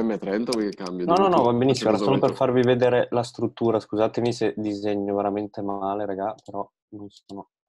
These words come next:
Speaker 1: Eh sì, si capisce, non siamo Giotto.
Speaker 2: Ok. Vedete, c'era questa struttura dove, con questa resistenza massima, che fin quando non veni-,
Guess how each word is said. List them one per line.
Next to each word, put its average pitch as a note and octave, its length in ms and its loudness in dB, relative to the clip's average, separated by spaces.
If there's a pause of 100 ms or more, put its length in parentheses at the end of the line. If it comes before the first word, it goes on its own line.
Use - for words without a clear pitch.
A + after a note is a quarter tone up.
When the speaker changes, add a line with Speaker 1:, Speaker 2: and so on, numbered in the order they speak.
(420)
Speaker 1:
Eh - 120 -16
sì, D#2 300 -8
si F2 120 -10
capisce, G2 520 -4
non G#2+ 180 -4
siamo G#2 360 -2
Giotto. G#2 480 -6 (720)
Speaker 2:
Ok. - 260 -14 (720)
Vedete, A2+ 280 -2
c'era A2 260 -2
questa A#2 240 -4
struttura A#2+ 400 -2
dove, G#2 220 2
con A2 180 -4
questa A2+ 240 -4
resistenza G#2 640 -2
massima, B2 640 0
che - 260 -10 (100)
fin G#2+ 180 -8
quando G#2+ 400 0
non A2 240 -2
veni-, G2+ 320 -2